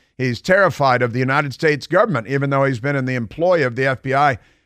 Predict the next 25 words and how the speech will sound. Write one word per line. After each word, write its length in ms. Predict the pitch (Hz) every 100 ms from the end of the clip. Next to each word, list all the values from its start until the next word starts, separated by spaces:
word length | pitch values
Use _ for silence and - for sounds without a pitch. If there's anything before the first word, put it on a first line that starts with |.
| _
for 160 | 135
well 220 | 117 143 147
over 220 | 127 131
a 60 |
decade. 500 | 120 160 175 147 117
I 120 | 101 113
think 160 | 131
it's 100 | 113
fourteen 540 | - 143 131 139 135 123
years. 320 | 143 123 - _ _ _ _ _ _ _ _ _ _
Special 460 | - 175 214 175 151
counsel 420 | 175 175 175 147
David 380 | 123 135 160 139
Weiss, 420 | 123 160 113 -
who 160 | 127 123
gave 300 | 131 135 113
Hunter 280 | 139 135 117
Biden 320 | 123 131 123
and 80 | 113
the 60 |
Biden 320 | 117 131 120
family 340 | 107 131 123 117
a 60 |
sweetheart 560 | 107 147 139 123 127 104
deal 300 | 143 147 120